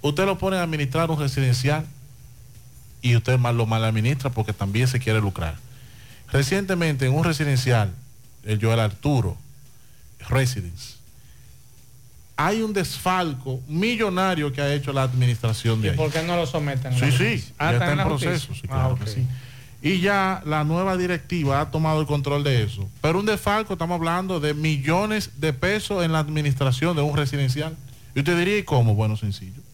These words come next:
Speaker 1: En la piscina, este es el key semanal, ese key lo dividimos en cuatro.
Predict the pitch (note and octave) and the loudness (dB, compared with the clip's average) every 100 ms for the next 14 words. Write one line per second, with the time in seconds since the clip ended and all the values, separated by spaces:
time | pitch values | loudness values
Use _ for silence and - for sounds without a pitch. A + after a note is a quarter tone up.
0 | - - - - - - - - - D#3 | -20 -20 -20 -20 -20 -20 -20 -20 -4 0
1 | F3 F#3 F#3+ E3+ A#3 A3 E3 B2 F#2 - | 2 2 0 0 0 2 2 2 0 -4
2 | D3+ F#3 G3+ G3 E3 G3 G3 C3+ G2+ - | -4 -2 -2 -2 -2 0 0 0 0 0
3 | D3 D3 D#3 C#3+ A#2+ B2 B2+ - F#3 F3 | 2 2 2 2 2 0 -2 -2 0 2
4 | D#3 D3 E3 F3 C#3+ E3+ D#3 C3 G2 | 2 2 0 0 0 2 2 0 -4